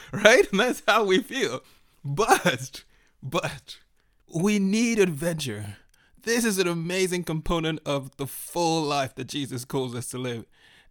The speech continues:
And we shouldn't shield ourselves from it, because it's in the moments of uncertainty that we have the opportunity for our faith to grow. And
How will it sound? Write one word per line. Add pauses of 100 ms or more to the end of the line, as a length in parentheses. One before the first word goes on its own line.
(100)
And
we
shouldn't
shield
ourselves
from
it, (140)
because (500)
it's (180)
in
the
moments
of
uncertainty
that
we
have
the
opportunity
for
our
faith
to
grow. (640)
And